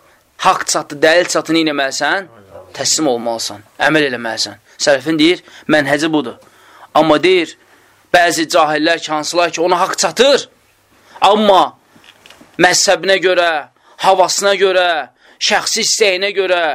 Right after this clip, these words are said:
halına, ab-havasına uyğun olmadığına görə deyir, qəbul eləməmələri, bu, deyir, sələfin mənhəcindən deyil. Əgər sənə haqq çatdısa,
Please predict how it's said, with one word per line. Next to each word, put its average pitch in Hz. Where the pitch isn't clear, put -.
halına, 196
ab-havasına 190
uyğun 202
olmadığına 190
görə 185
deyir, 220
qəbul 185
eləməmələri, 185
bu, 160
deyir, 160
sələfin 143
mənhəcindən 127
deyil. 107
Əgər 190
sənə 240
haqq 254
çatdısa, 247